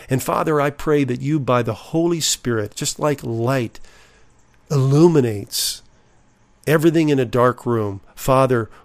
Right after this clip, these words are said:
would you, by the Spirit, and this is according to your will, and therefore we have which we have asked, would you, by the Holy Spirit, now bring full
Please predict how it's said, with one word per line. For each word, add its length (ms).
would 360
you, 400
by 280
the 120
Spirit, 540
and 140
this 160
is 160
according 460
to 140
your 200
will, 440
and 140
therefore 380
we 160
have 240
which 220
we 140
have 120
asked, 420
would 240
you, 140
by 300
the 180
Holy 320
Spirit, 460
now 360
bring 460
full 640